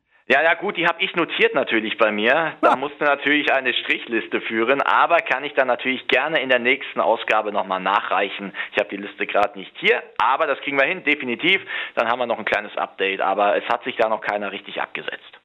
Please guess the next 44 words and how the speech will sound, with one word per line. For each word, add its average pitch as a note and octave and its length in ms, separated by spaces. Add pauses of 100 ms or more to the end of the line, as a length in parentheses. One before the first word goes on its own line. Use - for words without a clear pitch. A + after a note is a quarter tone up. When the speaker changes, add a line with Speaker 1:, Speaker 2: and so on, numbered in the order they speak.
(120)
Speaker 2:
Super, C3 340
da A2+ 140
ich B2+ 100
den A#2+ 120
nächsten C3 300
Spieltag, D3 600
äh, C3 360
jetzt B2 280
gewinnen B2+ 320
werde, B2+ 180
kannst A#2+ 240
du B2+ 80
bei A#2+ 140
mir B2+ 140
dann A#2 200
die, G#2+ 400
den, A2 180
den A#2 160
dritten B2+ 300
Strich - 320
machen, - 460
ne? A2+ 80 (180)
Speaker 1:
Mach G2 240
ich, G2+ 160
äh, F#2+ 240
sehr, F#2+ 140
sehr F#2 140
gerne. E2+ 260 (160)
Speaker 2:
Ja, F#2 140 (260)
genau. G#2+ 220 (500)
Speaker 1:
Gut, C#4+ 240 (100)
ich F#3 140
würd G#3+ 180
sagen, A3+ 240
wir B3+ 100
sind B3 160
durch. B3+ 200 (560)
Francesco, D#3+ 500
wo G3 80
kann G3+ 220
man G3 140
uns G3 200
denn F3 160
hören? F3 320